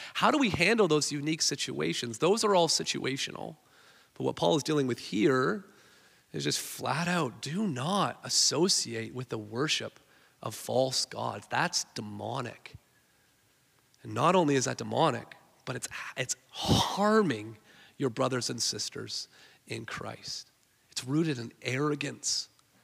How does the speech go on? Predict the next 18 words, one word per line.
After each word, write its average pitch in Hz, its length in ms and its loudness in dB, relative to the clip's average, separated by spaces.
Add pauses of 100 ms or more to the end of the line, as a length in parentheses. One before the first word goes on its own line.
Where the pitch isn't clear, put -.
(160)
It's - 180 -6
not 131 360 -4
rooted 123 400 -4 (680)
in 113 160 -10
love. 107 460 -8 (880)
And 107 220 -4
we 175 260 2
follow 143 640 2
a 113 40 -6
Savior 127 680 2
who 156 140 0
loved 151 680 -2
us 180 380 2 (400)
and 139 120 -6
who 131 140 -2
sacrificed - 1000 2
for - 160 -16
us. - 380 -12